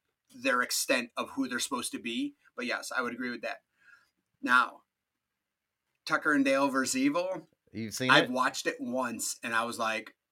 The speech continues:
Speaker 1: "Mm." I just couldn't
Speaker 2: Okay.
Speaker 1: get into it. I just couldn't
Speaker 2: Okay.
Speaker 1: do it,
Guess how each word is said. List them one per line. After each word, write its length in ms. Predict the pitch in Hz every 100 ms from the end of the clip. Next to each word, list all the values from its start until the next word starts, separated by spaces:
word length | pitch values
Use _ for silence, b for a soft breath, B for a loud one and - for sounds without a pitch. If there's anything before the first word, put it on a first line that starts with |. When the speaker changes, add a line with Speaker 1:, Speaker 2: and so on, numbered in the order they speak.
| _ _ _ _ _ -
Speaker 1:
"Mm." 320 | 107 104 101 - _ _ _ _ _ _ -
I 100 | 135
just 220 | 151 147
couldn't 220 | 185 175
Speaker 2:
Okay. 100 | 165
Speaker 1:
get 40 | 165
into 220 | 175 131
it. 100 | 104
I 100 | -
just 240 | 131 311 -
couldn't 200 | - 160
Speaker 2:
Okay. 40 | 139
Speaker 1:
do 120 | 143
it, 100 | 175